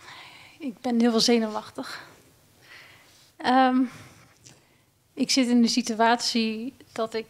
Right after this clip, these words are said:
eh, verliefd ben op een onbereikbare man. En mijn ego vindt er heel wat van.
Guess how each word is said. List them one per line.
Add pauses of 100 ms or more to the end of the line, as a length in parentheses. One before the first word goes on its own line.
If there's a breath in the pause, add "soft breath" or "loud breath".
eh,
verliefd
ben
op
een
onbereikbare
man. (1600 soft breath)
En
mijn
ego
vindt
er
heel
wat
van.